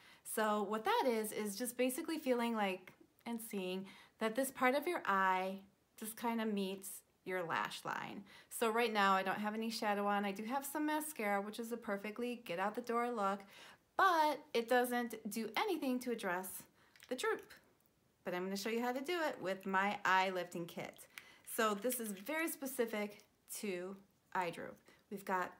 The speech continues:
our, um, shadow magnet primer. So this is just a little cream product, and I'm gonna use that eyeshadow all over brush that we're gonna see later.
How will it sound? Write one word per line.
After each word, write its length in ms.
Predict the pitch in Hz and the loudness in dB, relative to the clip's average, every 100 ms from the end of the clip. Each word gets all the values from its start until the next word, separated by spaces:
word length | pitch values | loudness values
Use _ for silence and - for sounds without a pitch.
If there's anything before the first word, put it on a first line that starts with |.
| - | -4
our, 360 | 180 165 175 - _ _ _ _ _ | 0 0 -2 -10 _ _ _ _ _
um, 320 | 185 170 175 | -2 -2 -4
shadow 540 | - 196 185 220 277 302 - | -4 0 2 2 -2 -4 -6
magnet 480 | 202 190 170 180 262 - - _ _ _ _ _ _ - - | -2 -2 -4 -6 -8 -12 -20 _ _ _ _ _ _ -20 -18
primer. 400 | - 185 - - - _ _ _ _ _ - | -4 -4 -4 -12 -18 _ _ _ _ _ -14
So 500 | - 190 180 180 185 | -4 0 0 -2 -6
this 160 | - 208 | -8 -6
is 160 | 226 226 | -6 -8
just 140 | 226 | -4
a 60 | 202 | -2
little 220 | 190 226 | -2 -4
cream 300 | 254 311 311 | -4 -4 -4
product, 600 | - 220 175 196 302 - _ _ | -4 -2 0 -2 -6 -16 _ _
and 100 | - | -4
I'm 80 | 202 | -2
gonna 140 | 208 214 | 0 0
use 220 | 220 220 | -2 -2
that 280 | - 175 - | -2 -2 -2
eyeshadow 600 | 175 180 233 240 285 349 - | -2 -2 -2 0 0 -4 0
all 200 | 202 247 | 2 2
over 180 | 240 190 | 0 -2
brush 380 | 185 170 233 - | 0 -2 -2 -4
that 180 | 214 | -4
we're 80 | 190 | -2
gonna 180 | 196 202 | -2 -4
see 200 | 226 302 | -4 -4
later. 340 | 277 156 175 | -2 -2 -4